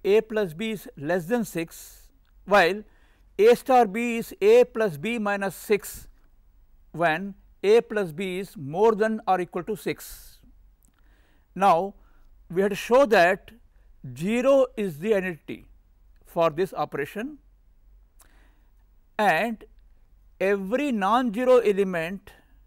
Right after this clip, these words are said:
is invertible with six minus A as the inverse. Let us see how to proceed solving this problem. We guess that zero is the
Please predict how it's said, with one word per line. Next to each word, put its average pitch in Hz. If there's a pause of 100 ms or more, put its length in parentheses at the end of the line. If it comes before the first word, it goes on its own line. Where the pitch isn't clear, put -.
(760)
is 220 (120)
invertible 196 (1040)
with 208 (360)
six -
minus 214
A 185 (220)
as 160
the 220 (300)
inverse. 135 (920)
Let 196
us 226
see 254
how 202
to 214
proceed 220
solving 185
this 165
problem. 117 (1400)
We 220
guess 220
that 196 (320)
zero 208
is 180
the 214